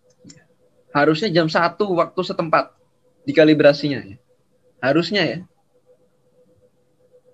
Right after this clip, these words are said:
Tujuannya biar yang baca jam,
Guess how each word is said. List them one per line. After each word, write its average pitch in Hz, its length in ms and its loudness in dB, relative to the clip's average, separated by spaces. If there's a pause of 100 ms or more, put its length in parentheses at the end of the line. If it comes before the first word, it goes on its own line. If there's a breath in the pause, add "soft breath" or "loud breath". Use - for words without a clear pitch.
(1200)
Tujuannya 151 480 4
biar 160 240 8
yang 165 80 2
baca 156 240 4
jam, 156 240 2